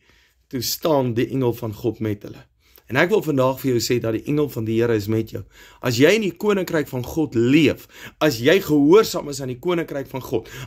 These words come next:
as jy die beginsels van die koninkryk leef, is die engel van die Here met jou.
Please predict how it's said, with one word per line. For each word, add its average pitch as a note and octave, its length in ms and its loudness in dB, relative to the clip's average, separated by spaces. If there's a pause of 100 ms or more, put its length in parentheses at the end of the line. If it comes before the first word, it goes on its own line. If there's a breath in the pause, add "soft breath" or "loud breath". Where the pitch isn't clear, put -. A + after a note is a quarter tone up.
as D#3+ 120 2
jy D#3 100 4
die D#3 80 4
beginsels A3+ 560 0
van F3 100 0
die D#3 80 -4
koninkryk F3+ 560 0
leef, A2 320 0 (400 soft breath)
is G#2+ 120 -10
die B2 120 -2
engel D3 240 0
van A2 220 -6
die G2+ 80 -2
Here G2 240 -2 (340 soft breath)
met G2+ 240 -4
jou. G#2 80 -12